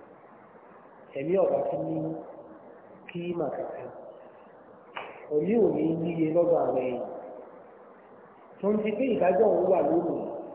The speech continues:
sẹ́ni jẹ́ nǹkan kan máa lọ́dọ̀ àwọn èèyàn. Kò jẹ́ nǹkan kan. Inú èèyàn ká dùn,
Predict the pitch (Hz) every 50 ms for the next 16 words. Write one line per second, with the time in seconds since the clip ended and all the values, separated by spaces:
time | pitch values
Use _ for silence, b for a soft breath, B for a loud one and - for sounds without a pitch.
0 | - - - - - - - - - - 190 196 185 156 143 - 170 165 151 131
1 | - 135 127 139 135 139 139 139 143 143 143 143 143 143 151 147 143 135 127 117
2 | 117 113 107 104 101 - - - - - - - - - - - - - - -
3 | 139 131 - 185 208 196 170 151 156 151 - 151 151 147 - - - - - -
4 | - - - - - - - - - - - - - - - - - - - -
5 | - - 165 180 196 208 202 170 160 165 - - 196 180 151 156 143 -